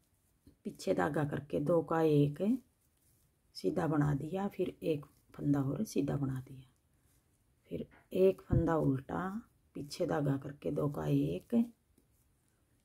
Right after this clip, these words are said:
फिर एक और सीधा, एक उल्टा, एक फंदा ये सीधा हो गया, फिर आगे वाला और सीधा, एक उल्टा दो सीधे,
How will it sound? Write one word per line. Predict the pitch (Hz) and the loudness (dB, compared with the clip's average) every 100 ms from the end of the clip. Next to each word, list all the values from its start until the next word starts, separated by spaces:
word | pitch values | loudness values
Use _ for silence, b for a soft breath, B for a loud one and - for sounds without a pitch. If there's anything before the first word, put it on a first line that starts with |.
| _ 175 | _ -2
फिर | 165 | 2
एक | 156 147 - | 2 0 -4
और | 151 185 277 | 0 2 2
सीधा, | - 143 143 131 - _ _ _ _ _ _ _ _ _ _ _ _ _ _ - | 0 -4 -4 -12 -18 _ _ _ _ _ _ _ _ _ _ _ _ _ _ -4
एक | 190 185 180 - | 2 4 2 0
उल्टा, | 165 143 143 165 175 220 277 _ _ _ _ _ _ _ _ _ _ _ _ _ _ _ _ _ _ _ _ _ _ _ _ _ _ _ - | 0 0 -2 -4 0 0 0 _ _ _ _ _ _ _ _ _ _ _ _ _ _ _ _ _ _ _ _ _ _ _ _ _ _ _ -8
एक | 175 170 - | -6 -6 -6
फंदा | - 160 160 165 - _ _ _ _ _ _ | -2 0 2 0 -2 _ _ _ _ _ _
ये | 151 156 143 | -4 2 2
सीधा | 143 190 185 208 | 2 0 2 2
हो | 185 | 2
गया, | 180 185 202 - | 2 -2 -4 -10
फिर | - 147 | -8 -2
आगे | 143 139 147 | -2 -2 0
वाला | 143 143 | 0 0
और | 135 - | -4 -10
सीधा, | 156 143 - - _ _ _ _ _ - | -14 -14 -16 -20 _ _ _ _ _ -8
एक | 180 170 156 | -2 0 2
उल्टा | 143 139 180 | 2 2 2
दो | 180 156 | 2 0
सीधे, | 135 151 139 143 | 0 -4 -4 -8